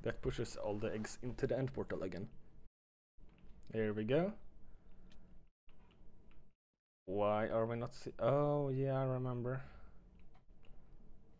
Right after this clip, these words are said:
We're actually far away now, 'cause I realized that, uh, we need to go and reload our permaloader, because we don't have a switch for that, and we restarted the server earlier today because it was acting weird.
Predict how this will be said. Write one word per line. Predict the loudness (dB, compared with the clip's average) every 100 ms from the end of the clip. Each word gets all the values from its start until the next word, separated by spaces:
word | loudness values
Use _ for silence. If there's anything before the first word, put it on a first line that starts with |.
| -18 -20 -16 -10 -10 -10 -2
We're | 2 2 2
actually | 2 2 0 2 6 6 6 0
far | 0 8 10 12
away | 10 8 4
now, | 0 -4 -6 -6 -6 -4
'cause | -4 0 8
I |
realized | 8 10 6 6 2 0 -4 2
that, | 2 2 -2 0
uh, | 2 4 2 0
we | 0 0
need | 0 0
to | 2
go | 4 4 2 -2
and | -4 0
reload | 2 4 4 6 4 4
our | 0 2
permaloader, | 2 2 0 -2 -6 -8 -12 -14 -10 -10 -8 -8 -10 -8 -10 -6
because | -4 0 2
we |
don't | 2 4
have | 4
a |
switch | 2 0 0
for | 2
that, | 4 2 -2 -10 -4
and | 0 2 2
we | 2 2
restarted | 2 2 0 2
the | 2
server | 4 4 2
earlier | 0 -2 -2 -2
today | 0 0 0
because | -4 -6 -6 -6
it | -6
was | -6
acting | -4 -4 -4 0
weird. | 2 2